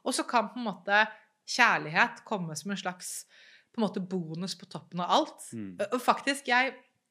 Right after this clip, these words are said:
Speaker 1: jeg giftet meg jo, eh, for bare noen måneder siden.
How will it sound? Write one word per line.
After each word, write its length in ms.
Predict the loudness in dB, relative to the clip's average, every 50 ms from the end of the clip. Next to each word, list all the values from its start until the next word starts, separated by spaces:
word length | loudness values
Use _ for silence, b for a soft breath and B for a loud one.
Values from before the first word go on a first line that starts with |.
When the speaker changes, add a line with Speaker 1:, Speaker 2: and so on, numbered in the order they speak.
| _ _ _ _ _ _ _ _ _ _ _ -2
Speaker 1:
jeg 260 | 0 2 2 2 0
giftet 260 | -4 -4 -8 -8 -8
meg 180 | -8 -8 -6 -4
jo, 120 | -4 -4 -6 -6 -2
eh, 300 | 2 2 4 4 4 2 0
for 100 | -2 -2
bare 140 | -2 -2 -2
noen 160 | -4 -6 -8
måneder 240 | -8 -10 -10 -12 -8
siden. 240 | -8 -6 -6 -4